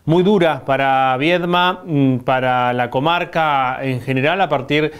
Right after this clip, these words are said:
del hecho que ha ocurrido casi al final de esta semana y que tiene que ver con el fatal incendio que se llevó la vida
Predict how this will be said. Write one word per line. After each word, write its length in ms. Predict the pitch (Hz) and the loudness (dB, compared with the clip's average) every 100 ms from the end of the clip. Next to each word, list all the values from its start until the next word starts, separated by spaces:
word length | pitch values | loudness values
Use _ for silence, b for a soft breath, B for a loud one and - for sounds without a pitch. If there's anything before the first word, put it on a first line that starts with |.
| B B - | B B -8
del 640 | 120 127 127 139 143 131 | -2 0 0 -2 -2 -2
hecho 540 | 139 135 147 139 131 | -2 -2 0 2 0
que 240 | 131 131 127 | 0 0 2
ha 240 | 131 131 | 2 2
ocurrido 640 | 131 131 131 139 190 170 | 0 0 -2 2 2 2
casi 260 | 147 131 - | 0 -4 0
al 420 | 131 120 120 120 | 0 2 0 -2
final 380 | 113 123 135 135 | -4 -4 -2 0
de 300 | 127 123 120 | 0 0 0
esta 480 | 117 135 127 120 113 | -2 -2 0 0 -2
semana 360 | 113 131 160 | -4 -2 0
y 60 | 180 | 0
que 80 | 131 | 0
tiene 220 | 135 135 | 0 -2
que 100 | 127 | 0
ver 260 | 123 139 135 | 0 0 0
con 520 | 139 143 147 147 139 B B B | 0 2 2 0 -4 B B B
el 440 | - 123 123 123 120 | -4 0 2 2 2
fatal 320 | 120 127 151 | -2 -2 0
incendio 640 | 147 131 185 170 151 160 | 0 0 2 2 2 2
que 80 | 135 | 2
se 100 | 127 | -4
llevó 300 | 110 131 139 | -2 0 2
la 80 | 139 | 2
vida 420 | 131 139 156 156 | 2 2 0 -2